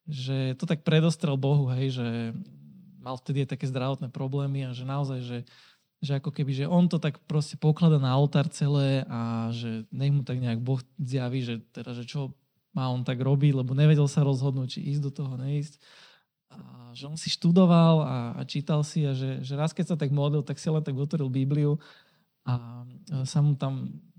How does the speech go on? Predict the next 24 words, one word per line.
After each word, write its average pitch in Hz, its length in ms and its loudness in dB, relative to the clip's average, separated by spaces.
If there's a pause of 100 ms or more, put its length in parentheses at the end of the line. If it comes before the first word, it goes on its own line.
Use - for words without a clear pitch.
zrazu 131 320 -8
akože 127 320 -8
padol, 135 480 -4
padol 147 240 0
zrak 135 320 -2
na 120 160 -6
text, 156 400 -2
že 127 240 -4 (480)
potom 190 240 8
mi 175 80 10
zaznelo 156 400 8
slovo 151 280 4
Hospodina 139 440 0
takto: 151 440 0 (360)
"Nevezmi 185 400 8
si - 80 0
manželku, 156 560 6
nemaj 139 320 4
synov 151 400 4
ani 139 160 0
dcery 139 320 2
na 127 80 0
tomto 131 320 0
mieste." 127 440 -2